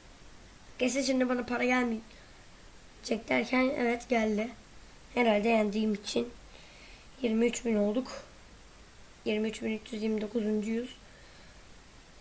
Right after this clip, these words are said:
Hmm. Hemen bir ana menüye dönelim.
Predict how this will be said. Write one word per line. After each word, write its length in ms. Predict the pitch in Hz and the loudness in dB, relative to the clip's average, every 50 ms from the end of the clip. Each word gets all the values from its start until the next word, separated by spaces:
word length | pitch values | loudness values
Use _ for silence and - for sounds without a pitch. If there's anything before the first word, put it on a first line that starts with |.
| - - - - | -18 -14 -8 -4
Hmm. 500 | 214 208 202 196 190 190 190 185 185 185 180 180 - - - - - - - - - - - - - | -2 0 0 0 0 0 -2 -2 -4 -4 -6 -8 -10 -16 -20 -20 -20 -20 -20 -20 -20 -20 -20 -14 -8
Hemen 360 | - 247 247 247 240 240 233 | -4 -2 0 0 0 0 0
bir 40 | 254 | 0
ana 200 | - 226 240 240 | 0 2 2 2
menüye 420 | 240 233 233 240 240 240 240 208 | 2 2 2 4 4 2 2 2
dönelim. 380 | 214 214 202 202 196 202 214 | 2 2 2 2 2 0 -2